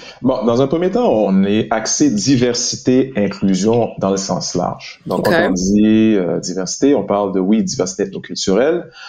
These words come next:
Speaker 1: on parle de tout ce qui est L G B T, on parle des diversités de genre, hommes, femmes. Donc, c'est, on part de là à la base. Une fois que là, on a, on a ratissé large, on regarde vraiment, ben, c'est où est-ce qu'il y a des enjeux spécifiques ? Quelle communauté ou quel enjeu de diversité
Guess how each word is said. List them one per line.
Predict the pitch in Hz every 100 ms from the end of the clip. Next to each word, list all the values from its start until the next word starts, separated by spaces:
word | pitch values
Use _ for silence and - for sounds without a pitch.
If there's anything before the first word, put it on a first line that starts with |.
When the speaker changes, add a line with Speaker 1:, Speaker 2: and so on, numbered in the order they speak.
| - -
Speaker 1:
on | 90
parle | 104 101
de | 92
tout | 98
ce | 92
qui | -
est |
L | 90
G | 87
B | 85 92
T, | 143 151 139
on | 98
parle | 98 95 92
des |
diversités | 82 90 92 - 98
de | 87 82
genre, | 110 123 123 120 -
hommes, | 87 82
femmes. | - 101 117 170 170 135 - - _ -
Donc, | 107 104
c'est, | - 123 120
on | 107
part | 147 147
de | 120
là | 104 107
à |
la | 98 85
base. | - - - - - -
Une | 117
fois | 117 220
que | 254 127
là, | 107 104 117
on | 98
a, | 92 92
on | 92 87
a | 87
ratissé | 90 - - 90
large, | 82 120 170 147 135 - - - - -
on |
regarde | - 139 175
vraiment, | 120 135
ben, | 147
c'est | 123 190
où |
est-ce | 208
qu'il | -
y | 104
a |
des | 98
enjeux | 98 104
spécifiques ? | - 101 - - - - - _
Quelle | 143 147 151 151 147
communauté | - 110 110 104 101 - 123 127 131 131
ou | 98
quel | - 120
enjeu | 117 107 110 120
de | 101
diversité | 92 92 95 98 - - 123 120 123